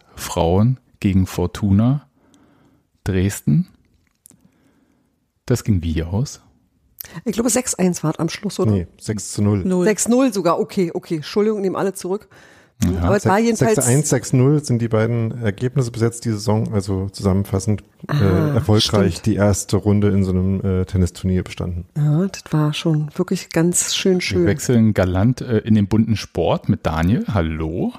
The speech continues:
Speaker 1: äh, nach, äh,
Speaker 3: Hallo.
Speaker 1: Frankfurt.
Speaker 3: Ja.
Speaker 2: Warte,
Speaker 1: Und
Speaker 2: du hast noch ein D vergessen.
Speaker 1: Ja, ich wollte nämlich sagen, wir sprechen auch über das Drachenbootrennen,
Speaker 2: Aha.
Speaker 1: beziehungsweise über den Drachenboot Fun Cup, veranstaltet vom Eisernen Virus,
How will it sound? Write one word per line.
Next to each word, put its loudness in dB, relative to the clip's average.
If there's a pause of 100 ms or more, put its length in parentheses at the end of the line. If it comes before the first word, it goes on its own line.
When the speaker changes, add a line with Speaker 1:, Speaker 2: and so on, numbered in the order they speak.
Speaker 1:
äh, 2
nach, 0
äh, -16
Speaker 3:
Hallo. 0
Speaker 1:
Frankfurt. -2 (540)
Speaker 3:
Ja. 0 (520)
Speaker 2:
Warte, 4
Speaker 1:
Und 4
Speaker 2:
du 4
hast 2
noch 0
ein -2
D 2
vergessen. -4 (220)
Speaker 1:
Ja, 4
ich -4
wollte 2
nämlich 2
sagen, 4
wir 0
sprechen 0
auch -4
über 2
das -4 (540)
Drachenbootrennen, -4 (100)
Speaker 2:
Aha. 0
Speaker 1:
beziehungsweise 0
über -2
den 4
Drachenboot 0
Fun 0
Cup, -4
veranstaltet -2
vom 0
Eisernen 2
Virus, -2